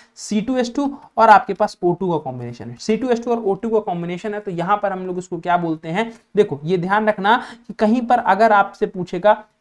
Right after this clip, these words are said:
बैकवर्ड टेक्निक या बैकहैंड टेक्निक, ठीक है, बैकहैंड टेक्निक, तो यहां पर इसको क्या बोलते हैं, इसको बोलते हैं राइट वर्ड, ठीक है, मतलब राइट वर्ड, ठीक। और जिसको यहां पर हम लोग क्या बोलते हैं, फोरहैंड,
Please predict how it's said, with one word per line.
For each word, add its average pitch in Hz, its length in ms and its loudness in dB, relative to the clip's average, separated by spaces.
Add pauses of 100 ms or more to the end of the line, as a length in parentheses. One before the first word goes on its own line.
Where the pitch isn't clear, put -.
बैकवर्ड 196 800 4
टेक्निक 147 360 -6
या 185 100 0
बैकहैंड 190 600 2
टेक्निक, 131 340 -8
ठीक 160 120 -6
है, 131 100 -10 (840)
बैकहैंड 165 720 2
टेक्निक, 113 360 -8 (1200)
तो 180 40 -2
यहां 208 280 6
पर 254 140 2
इसको 233 260 -4
क्या 233 160 6
बोलते 202 300 2
हैं, 233 100 0
इसको 233 260 -2
बोलते 170 300 -2
हैं 226 160 -2
राइट 165 340 4
वर्ड, 113 240 -2 (100)
ठीक 208 120 -2
है, 151 80 -2 (340)
मतलब 247 440 2 (380)
राइट 185 340 8
वर्ड, - 260 -4 (160)
ठीक। 240 200 -2
और 190 160 0
जिसको 208 360 0
यहां 247 260 2
पर 254 120 2
हम 233 140 2
लोग 240 120 -6
क्या 240 140 4
बोलते 220 280 2
हैं, 254 120 -2
फोरहैंड, 190 600 0